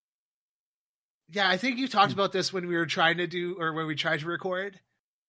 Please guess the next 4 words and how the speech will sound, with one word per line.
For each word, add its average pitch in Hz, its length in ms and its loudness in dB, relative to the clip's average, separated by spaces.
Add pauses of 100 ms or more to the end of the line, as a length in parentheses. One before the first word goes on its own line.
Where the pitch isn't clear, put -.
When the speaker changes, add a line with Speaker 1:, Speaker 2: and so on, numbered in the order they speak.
(260)
Speaker 1:
uh, 147 460 0 (380)
the 139 500 -2
Lost 139 320 -4
episode. 185 580 -6